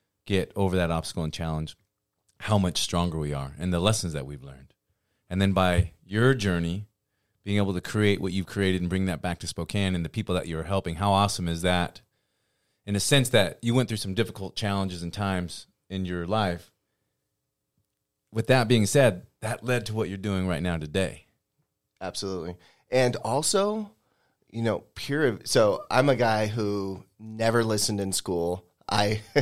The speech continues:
Speaker 2: <laughs> I, my first semester of college, I was done, right? So n-, no formal education. And for me to, to come back here and be like, "Yeah, I'm just gonna start this five oh one C three nonprofit and, you know, we're gonna have, do all these activities."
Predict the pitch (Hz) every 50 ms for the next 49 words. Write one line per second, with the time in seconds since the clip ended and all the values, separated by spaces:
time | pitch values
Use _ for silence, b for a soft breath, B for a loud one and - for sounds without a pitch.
0 | - - - - - - - - - - 104 107 101 101 - - - 87 101 107
1 | - 113 104 101 - - 131 127 123 - - 113 113 107 101 - 113 104 92 -
2 | - - 95 95 95 90 85 98 90 92 90 90 90 92 95 101 95 87 80 85
3 | 90 107 107 _ _ 73 92 92 110 - - - - 107 98 95 90 98 110 104
4 | - 101 113 117 117 120 120 117 117 113 110 - - 117 110 107 110 104 104 101
5 | 98 95 - 95 - - 113 110 104 - - 101 87 82 85 B B B B B
6 | 107 101 - 117 113 110 110 107 107 104 95 - - - 92 80 - 107 98 92
7 | - - 104 101 98 95 90 - - 104 95 92 85 92 92 87 82 - B B
8 | B B B B B B - 151 - 160 165 160 165 175 - 208 185 160 135 -
9 | - 139 135 135 135 120 - - 123 120 113 117 110 110 104 104 - 104 92 -
10 | - 104 98 101 110 110 95 101 95 - 151 143 139 135 143 135 131 127 120 -
11 | 98 110 107 101 98 98 98 95 - 92 98 90 104 92 92 87 82 90 95 101
12 | 92 95 90 107 95 107 107 92 90 87 87 95 104 101 95 95 90 92 92 -
13 | 80 78 - 113 110 101 95 73 - -